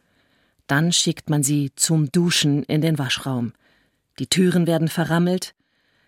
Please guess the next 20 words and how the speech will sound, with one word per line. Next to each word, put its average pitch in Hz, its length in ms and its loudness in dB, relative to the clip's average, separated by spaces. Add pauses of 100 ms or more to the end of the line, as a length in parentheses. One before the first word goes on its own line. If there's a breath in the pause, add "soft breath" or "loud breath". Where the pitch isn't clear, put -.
(160)
Der 156 120 2
leitende 175 440 0
Anstaltsarzt 147 1120 -2
dreht 156 380 0
eigenhändig 175 760 2
die 156 120 0
Gasflasche 160 600 0
auf 156 300 0 (420 loud breath)
und 160 220 0
lässt 185 300 0
durch 143 180 -2
die 151 80 -2
Brausen 160 520 2
an 131 120 0
der 147 100 0
Decke 170 400 0 (320 loud breath)
Kohlenmonoxid 190 960 2
statt - 400 -2
Wasser 127 320 0
einströmen. 123 640 -4